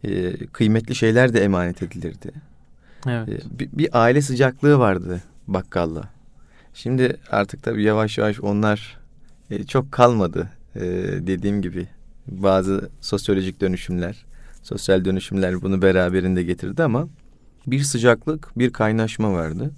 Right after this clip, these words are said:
Speaker 1: Peki bu nasıl oluyordu? Bakkal herkese hakimdi. Yani herkesi bilirdi. Herkes
Speaker 2: Evet.
Speaker 1: ona giderdi, onunla tanışırdı. Tanışmak durumundaydı. İşte defter vardı, deftere borçlar yazılırdı. Ay sonunda gidip ödenirdi.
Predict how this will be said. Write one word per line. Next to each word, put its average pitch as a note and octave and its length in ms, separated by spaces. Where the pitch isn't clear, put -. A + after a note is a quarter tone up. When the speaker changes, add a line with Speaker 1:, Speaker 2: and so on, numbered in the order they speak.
Speaker 1:
Peki E3+ 280
bu E3 100
nasıl F#3 240
oluyordu? A2+ 340
Bakkal D3+ 300
herkese D3+ 440
hakimdi. F2+ 600
Yani - 160
herkesi C3 540
bilirdi. F2 360
Herkes B2 340
Speaker 2:
Evet. - 80
Speaker 1:
ona A#2 160
giderdi, G#2+ 420
onunla A2+ 200
tanışırdı. G2 680
Tanışmak C#3+ 480
durumundaydı. F2+ 640
İşte C#3 240
defter C3 380
vardı, A#2 340
deftere A2+ 460
borçlar A2 400
yazılırdı. F#2 640
Ay C3 180
sonunda F#2+ 340
gidip G#2 440
ödenirdi. G2+ 640